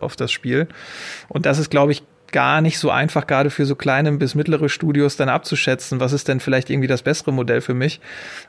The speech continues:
Aber trotzdem könnte ich mir vorstellen, dass gerade so dieses,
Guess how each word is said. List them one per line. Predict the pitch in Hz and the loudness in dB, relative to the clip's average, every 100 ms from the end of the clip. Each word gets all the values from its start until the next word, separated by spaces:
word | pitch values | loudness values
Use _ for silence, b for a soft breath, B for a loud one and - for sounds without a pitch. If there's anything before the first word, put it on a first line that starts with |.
| - | -8
Aber | 107 135 147 | -2 0 2
trotzdem | - 147 - | 0 0 0
könnte | 139 143 | 2 2
ich | 143 | 2
mir | 131 | 2
vorstellen, | - 139 - 131 | 0 0 0 -2
dass | 127 | -2
gerade | - 127 139 | 0 2 2
so | 131 | 0
dieses, | 127 135 139 - | -2 0 -2 -4